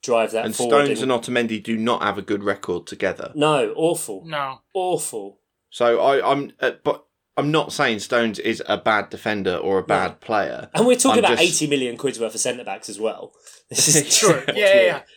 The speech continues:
Speaker 3: I'd
Speaker 2: Yeah.
Speaker 3: take 'em both at Chelsea.
Speaker 2: Yeah, <laughs> yeah,
Speaker 3: Honestly.
Speaker 2: exactly. But, but I'm just saying at the minute, I, I have no problem trusting Fernandinho in that role.
Speaker 1: Mm.
Speaker 2: He's,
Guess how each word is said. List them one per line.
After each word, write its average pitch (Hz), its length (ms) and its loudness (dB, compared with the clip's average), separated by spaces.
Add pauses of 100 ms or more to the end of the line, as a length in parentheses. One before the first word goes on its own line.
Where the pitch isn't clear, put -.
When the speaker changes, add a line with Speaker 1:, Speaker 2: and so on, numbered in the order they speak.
(120)
Speaker 3:
I'd 214 240 2
Speaker 2:
Yeah. 131 120 4
Speaker 3:
take - 80 -2
'em 214 120 0
both 196 240 0
at 135 100 -10
Chelsea. 139 540 -4 (280)
Speaker 2:
Yeah, 143 320 2 (160)
<laughs> - 160 -6
yeah, 131 180 2
Speaker 3:
Honestly. 202 160 4
Speaker 2:
exactly. 117 320 0
But, 139 360 0 (420)
but 143 200 4
I'm 127 80 2
just 143 140 -2
saying 123 180 2
at 123 80 0
the 123 60 -4
minute, 117 380 2
I, 117 320 2
I 117 40 4
have 113 220 2
no 117 320 0
problem 101 640 -2 (180)
trusting 101 500 -6
Fernandinho 90 720 -2
in 80 80 -8
that - 180 -6
role. 78 340 -4
Speaker 1:
Mm. 147 100 -6
Speaker 2:
He's, 98 360 -4